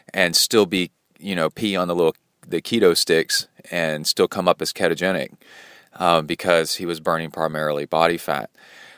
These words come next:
Well, if you don't fuel yourself with enough carbs, remember, it's just a ratio. Like, what do you need versus what are you taking in? So if you're working out twenty hours a week and you're,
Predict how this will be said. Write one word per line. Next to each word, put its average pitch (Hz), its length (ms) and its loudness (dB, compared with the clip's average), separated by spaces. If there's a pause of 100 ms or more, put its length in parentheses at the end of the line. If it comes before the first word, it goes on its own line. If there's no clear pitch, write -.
Well, 117 360 8
if 110 260 0
you 104 320 0
don't 113 420 4
fuel 131 400 0
yourself 92 720 2
with 98 140 -6
enough 98 380 2
carbs, 113 420 6
remember, 110 340 0
it's - 140 -2
just - 220 -4
a 131 40 2
ratio. 90 720 0 (120)
Like, 87 180 -4
what 113 140 8
do 127 60 4
you 110 140 2
need 120 400 2
versus 98 320 0
what 98 140 4
are 104 60 0
you 101 100 -2
taking 101 340 -2
in? 95 300 0 (600)
So 95 380 8
if 85 140 2
you're 135 260 4 (220)
working 123 520 4
out 123 400 6 (220)
twenty 117 340 -2
hours 107 380 6
a 95 60 -4
week 104 520 0 (160)
and 98 200 -4
you're, 117 320 2